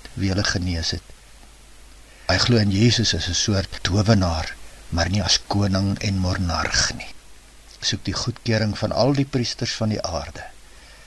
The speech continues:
Ek het baie mense geken wat vergeet hoe melaats hulle eers was, waar hulle vandaan kom. Kinders wat vergeet hoe hulle ouers vir hulle opgeoffer het.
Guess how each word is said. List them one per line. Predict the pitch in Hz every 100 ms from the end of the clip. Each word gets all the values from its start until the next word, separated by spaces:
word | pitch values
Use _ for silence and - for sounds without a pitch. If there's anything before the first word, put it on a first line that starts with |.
| - - -
Ek | -
het | 80
baie | 87 110
mense | 98 95 - -
geken | - - 101 95
wat | 87 -
vergeet | 101 - 123 123 -
hoe | 92 101 117 131
melaats | 120 104 87 104 -
hulle | 104 98
eers | 98 95
was, | - 76 - - - - -
waar | 82 82
hulle | 98
vandaan | 104 113 104 107 101
kom. | 85 -
Kinders | 147 196 98
wat | 110 -
vergeet | - - 165 - - - -
hoe | 101
hulle | 92
ouers | - 104 123 -
vir | -
hulle | 107 80
opgeoffer | - - - -
het. | 82